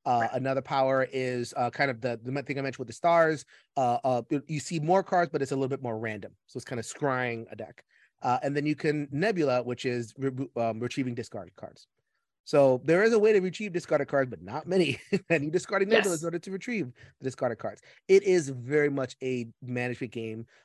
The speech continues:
Speaker 1: Uh, you're not relying on the theme here. It, you have to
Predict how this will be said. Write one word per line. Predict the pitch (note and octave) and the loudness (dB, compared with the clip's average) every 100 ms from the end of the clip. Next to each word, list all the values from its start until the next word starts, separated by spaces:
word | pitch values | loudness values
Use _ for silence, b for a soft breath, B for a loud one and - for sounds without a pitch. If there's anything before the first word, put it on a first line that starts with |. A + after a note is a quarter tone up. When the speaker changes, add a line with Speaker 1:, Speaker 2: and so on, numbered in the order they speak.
| _ | _
Speaker 1:
Uh, | C3+ B2 A#2 | 0 0 0
you're | B2+ C#3 | -2 -4
not | C#3 D3 D#3 D3 | 0 -2 -2 -2
relying | C#3 C3 C3 B2 | -2 0 -2 -4
on | |
the | A2+ | -8
theme | - F3 E3+ | -4 -4 -2
here. | D#3 D#3 D3+ D3 - | 0 2 2 -2 -4
It, | C3+ B2+ | -6 -4
you | C3+ | -8
have | B2 - D#3 D3+ - | -8 -8 -6 -6 -4
to | D#3 D3 C#3+ | -4 -2 -4